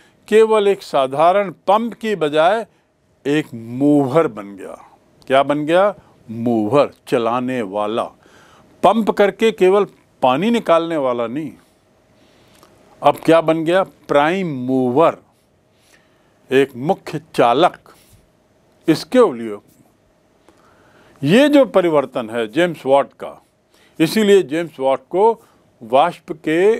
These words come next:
रेलवे इंजन का आविष्कारक माना जाता है। वैसे तो सेवरी का आपने नाम सुन लिया, उसके बाद दूसरा नाम भी पढ़ा आपने,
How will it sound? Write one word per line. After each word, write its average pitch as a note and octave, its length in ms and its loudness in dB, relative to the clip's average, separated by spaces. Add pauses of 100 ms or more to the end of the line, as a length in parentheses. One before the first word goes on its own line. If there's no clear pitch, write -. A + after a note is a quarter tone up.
(240)
रेलवे C#3 460 0
इंजन B2+ 320 -4
का A#2+ 160 -4
आविष्कारक G#2+ 600 -4
माना G2 240 -8
जाता E2 400 -14
है। - 200 -20 (320)
वैसे B2+ 300 2
तो C3+ 140 0
सेवरी C3+ 440 -2
का C3 160 2
आपने C3 220 -4
नाम B2 260 -4
सुन A#2+ 180 -8
लिया, B2 300 0 (340)
उसके B2 220 -2
बाद A2+ 140 2
दूसरा C3+ 340 0
नाम A#2 280 -4
भी A#2 80 -8
पढ़ा B2 220 -2
आपने, C#3+ 400 -2